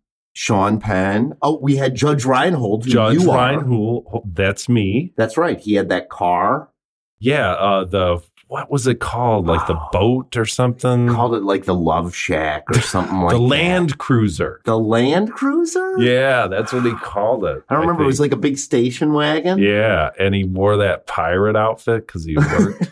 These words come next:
Speaker 1: <laughs> Yeah, he was whacking off to the Phoebe Cates.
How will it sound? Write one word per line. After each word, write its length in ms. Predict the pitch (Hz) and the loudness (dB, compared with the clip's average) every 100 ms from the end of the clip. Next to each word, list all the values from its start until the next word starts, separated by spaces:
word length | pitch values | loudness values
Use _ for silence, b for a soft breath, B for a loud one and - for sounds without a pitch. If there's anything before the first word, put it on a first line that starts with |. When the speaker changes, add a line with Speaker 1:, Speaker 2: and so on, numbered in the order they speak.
| _ | _
Speaker 1:
<laughs> 240 | 175 175 - _ _ _ _ _ B B | -10 -10 -12 _ _ _ _ _ B B
Yeah, 180 | - 370 453 | 0 2 4
he 60 | |
was 200 | 165 139 | 4 2
whacking 400 | 135 165 190 240 | 2 0 0 2
off 220 | 180 233 | 2 0
to 80 | 226 | -4
the 100 | 220 | -8
Phoebe 380 | 185 233 262 254 | 0 2 2 0
Cates. 680 | 285 339 359 294 - - | 0 2 2 0 -4 -20